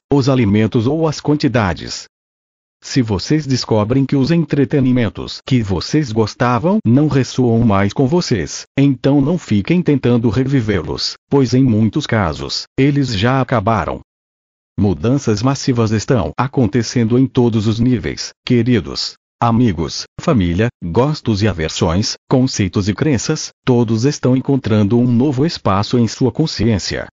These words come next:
O único erro está em tentar manter aquilo que está acabado. Vão com o fluxo, como se diz,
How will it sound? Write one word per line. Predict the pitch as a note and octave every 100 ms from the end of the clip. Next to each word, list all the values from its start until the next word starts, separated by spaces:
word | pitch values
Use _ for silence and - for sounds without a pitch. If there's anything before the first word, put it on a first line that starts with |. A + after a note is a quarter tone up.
| _ _ _ _ _ _ -
O |
único | C3 C#3+ E3+ D3 A2+
erro | A2+ A2
está | G#2+ A2+ G#2
em | G2
tentar | D3 B2+ F#2
manter | A2 A#2 A#2 F2+ - -
aquilo | G#2 - A#2+ A2+
que | A2 A#2
está | C#3 - B2+
acabado. | C#3 D3 A2 G#2+ C#2+ B1 A#1+ _ _ _ _ _ _ -
Vão | G2+ B2 D3+
com | D#3 E3
o | D#3
fluxo, | - C#3 E3+ - A2+ -
como | C3 C3 C#3
se | B2 A2+
diz, | G#2+ G#2 G#2+